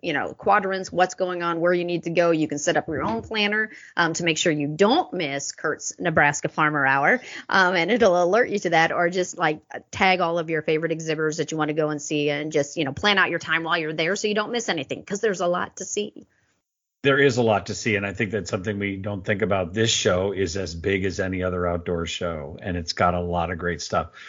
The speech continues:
Speaker 2: I do like the irrigation. That's the part I really immersed myself in, having
Speaker 1: <laughs>
Speaker 2: ir-, edi-, edited Irrigation Extra off and on for years, but, uh, it's just a neat place to catch up with everybody,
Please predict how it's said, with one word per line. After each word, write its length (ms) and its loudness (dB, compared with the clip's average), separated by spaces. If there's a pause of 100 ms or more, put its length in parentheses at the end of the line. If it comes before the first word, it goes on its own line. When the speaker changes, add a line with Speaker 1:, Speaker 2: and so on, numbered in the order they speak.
(160)
Speaker 2:
I 140 4
do 160 2
like 180 4
the 80 -2
irrigation. 560 0
That's 200 -6
the 60 -20
part 160 -2
I 40 2
really 260 0
immersed 380 -2
myself 440 -4
in, 280 -6 (380)
having 340 4
Speaker 1:
<laughs> 80 -8
Speaker 2:
ir-, 320 4
edi-, 340 2
edited 320 2
Irrigation 400 0
Extra 340 -2
off 260 0
and 100 0
on 160 0
for 120 -4
years, 460 2
but, 380 0
uh, 200 4
it's 200 -4
just 180 -8
a 60 -2
neat 240 -4
place 220 -2
to 60 -12
catch 260 -4
up 140 -4
with 120 -2
everybody, 500 0